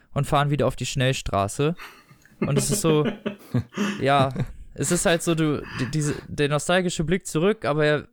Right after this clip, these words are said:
Speaker 1: man geht dann halt doch nie den Schritt.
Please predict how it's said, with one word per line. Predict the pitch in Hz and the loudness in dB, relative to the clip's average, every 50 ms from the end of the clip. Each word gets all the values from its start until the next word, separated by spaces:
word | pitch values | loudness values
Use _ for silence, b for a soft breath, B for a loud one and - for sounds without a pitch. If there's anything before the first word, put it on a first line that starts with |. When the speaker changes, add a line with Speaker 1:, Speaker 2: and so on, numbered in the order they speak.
| _ _ _ _ _ _ _ | _ _ _ _ _ _ _
Speaker 1:
man | - - 147 151 151 | -8 -2 0 0 0
geht | 139 170 185 185 - | 2 2 0 2 2
dann | 170 165 156 151 | 2 2 2 2
halt | 151 151 143 - | 2 2 2 2
doch | 156 151 - - | 0 0 0 0
nie | 143 135 135 127 | 0 0 0 0
den | 123 127 117 | 0 -2 -2
Schritt. | 113 - - 120 113 107 - - | -2 -2 0 0 -2 -2 -4 -6